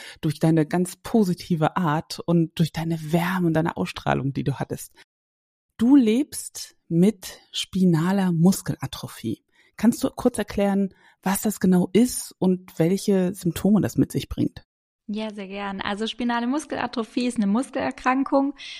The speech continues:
Speaker 2: die fortschreitend ist. Also bei mir ist es so, das ist, ähm, auch ein Gendefekt, also den hat man von Geburt an.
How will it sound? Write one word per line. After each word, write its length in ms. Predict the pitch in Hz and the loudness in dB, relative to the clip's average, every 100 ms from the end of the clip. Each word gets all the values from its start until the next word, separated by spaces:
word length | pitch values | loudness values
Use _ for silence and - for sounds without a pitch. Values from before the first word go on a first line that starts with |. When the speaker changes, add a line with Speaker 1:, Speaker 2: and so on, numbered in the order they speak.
| - _ | -20 _
Speaker 2:
die 160 | 220 220 | -2 -2
fortschreitend 920 | - 190 190 - - 185 170 - 175 | -2 0 0 -2 -2 -2 -2 -4 -6
ist. 320 | - 196 - | -4 -6 -6
Also 220 | - 202 220 | -6 -6 -4
bei 120 | 226 | -2
mir 180 | 254 254 | 0 -2
ist 100 | 247 | -6
es 200 | 240 - | -10 -4
so, 280 | 262 262 | 0 2
das 260 | 254 226 214 | 0 -4 -6
ist, 220 | 214 - - | -10 -8 -4
ähm, 400 | 202 190 196 196 | -2 0 -2 -2
auch 120 | 190 214 | -2 -2
ein 120 | 202 | 0
Gendefekt, 640 | 254 277 285 - 262 - | 0 0 -2 -4 -6 -4
also 160 | - 196 | -8 -8
den 220 | 196 196 | -6 -6
hat 140 | 202 202 | -6 -8
man 120 | 190 | -8
von 180 | 196 196 | -6 -8
Geburt 360 | 196 262 - - | -2 -4 -2 -4
an. 160 | 285 | -4